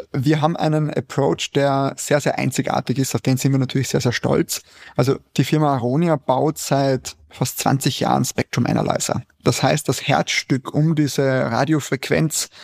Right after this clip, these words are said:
äh, wahrzunehmen, das ist unsere Key-Komponente. Die bauen wir selber.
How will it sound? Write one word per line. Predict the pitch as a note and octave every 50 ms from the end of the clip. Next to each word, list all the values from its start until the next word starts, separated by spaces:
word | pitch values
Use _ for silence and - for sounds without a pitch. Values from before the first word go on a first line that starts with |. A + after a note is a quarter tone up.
| - - - - - - -
äh, | - - C3 B2
wahrzunehmen, | C3 C#3 E3+ E3 - - E3+ D#3 C#3+ C#3 C3+ C#3+ D#3 E3+ E3+ - -
das | D#3 B2+
ist | C#3+ D3 C3
unsere | - C#3+ C#3+ C3 - C#3 C3
Key-Komponente. | - - - D3+ - - C3 B2 - C3 - - - - - - - _ _ - - - - - -
Die | C#3+
bauen | C3+ - C3+ C3 C#3+ D3+ D#3 C#3+
wir | C#3+ C3+
selber. | - - - C3 C#3 C#3+ D3 C#3+ E3 A#2+ B2